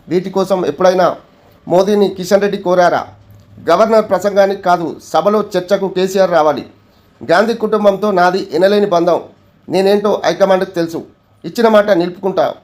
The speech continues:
పదవుల విషయంలో ఈక్వేషన్ చూడనని వెల్లడి. ఢిల్లీలో మీడియాతో సీఎం రేవంత్ చిట్ చాట్.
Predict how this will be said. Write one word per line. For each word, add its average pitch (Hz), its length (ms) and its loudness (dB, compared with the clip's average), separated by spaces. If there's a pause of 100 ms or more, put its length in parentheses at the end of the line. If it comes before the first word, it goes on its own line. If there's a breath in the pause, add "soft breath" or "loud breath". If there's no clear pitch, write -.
(180)
పదవుల 226 260 4
విషయంలో 202 420 -2
ఈక్వేషన్ 185 560 -4 (120)
చూడనని 170 280 0
వెల్లడి. 151 340 -2 (1000)
ఢిల్లీలో 233 340 2
మీడియాతో 202 500 2
సీఎం 175 380 -2
రేవంత్ 160 400 -2
చిట్ 160 180 -6
చాట్. 151 180 2